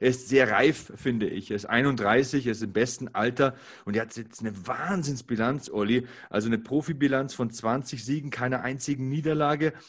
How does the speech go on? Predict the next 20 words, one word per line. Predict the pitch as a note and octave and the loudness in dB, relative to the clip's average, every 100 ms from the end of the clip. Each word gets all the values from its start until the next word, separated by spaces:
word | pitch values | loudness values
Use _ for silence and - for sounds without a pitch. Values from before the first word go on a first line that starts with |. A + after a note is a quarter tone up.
| - - | -20 -6
eine | A2 A#2+ | 0 0
K-O-Bilanz | A#2 A#2+ - D#3+ D3+ D3 C#3+ D3 | 0 -2 0 0 2 0 0 -2
von | C#3+ | -6
fünfzehn | B2 - G3+ A#3+ - - F3+ F3 E3 | -6 2 4 4 0 -2 0 0 0
K | C3+ A2+ | 0 0
Os | C#3+ E3+ - | 0 -2 0
bei | D3+ | -2
diesen | C#3 C#3 | -2 -8
zwanzig | - B2+ C3+ - C#3 - | -6 -4 -4 -6 -10 -4
Siegen | D#3 D3 B2+ | -4 -4 -2
und, | B2 B2+ A#2+ B2 | 0 0 0 0
äh, | A2+ | 2
ja, | G#2+ C#3+ | 2 2
seine | C3 A#2+ A2+ E2+ | 2 2 2 0
Siegesserie | G#2 B2 D3 D3 - D3 C#3+ C#3+ | -4 -4 -4 -4 -2 0 2 0
in | - D#3+ | 0 0
der | E3 D3+ | 2 2
U | D3+ D3+ | 2 0
F | C#3+ | 0
C | - D#3 | -4 -2